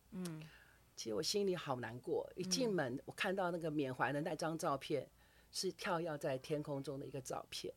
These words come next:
Speaker 1: 嗯。
Speaker 2: 我就在想到说，前几年我们大学同学碰面，那时候我学，学的拍照，
Speaker 1: 嗯。
Speaker 2: 然后就逼着每个人说：“哎，我告诉你们，跳个高五公分，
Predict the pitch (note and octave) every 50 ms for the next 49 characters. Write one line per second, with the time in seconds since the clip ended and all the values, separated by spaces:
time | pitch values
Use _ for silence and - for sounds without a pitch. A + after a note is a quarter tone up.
0 | - - F3 F3+ F3 E3+ D#3+ D#3 D#3+ - - - - E3+ E3 A3+ A3 A#3 A3 F#3
1 | - - G#2 C3 C#3+ F3 E3 D3 - E3+ D#3 D3+ D3+ D3+ - - - - - -
2 | - - - _ - - - - - - F3 - F#3 F3+ D#3+ D3 C#3 C3+ B2+ C#3
3 | C#3+ - E3 D3+ D3 - - C3 - C3 B2+ B2+ - C3 A#2+ - - D3+ C3 C3+
4 | D#3 D3 - G3 F#3+ F3+ E3+ E3 B2 B2+ - - - C3 A#2 B2+ C3+ - - -
5 | - - C#3+ C3+ D3+ D3 - - - C#3 D3 D3+ - - - D3 - - - -
6 | - - - F3 E3+ E3 E3+ - - D3+ F#3 - C4+ - - - - - A#3+ A#3+
7 | A#3+ G#3+ A3 F3+ E3 C#3 C3+ - D3+ D#3 E3 - A3 - D#4 C4+ G#3 G#3 - D#4
8 | D4 C#4+ - E4+ C4 A3 F#3+ F#3+ - - - - C4+ B3+ A3 A3+ A3 G#3 G3+ -
9 | - - - - - - - C4 C4 B3 G#3 F3+ F#3 - A3+ A#3+ A#3 - A#3 A#3+
10 | A#3+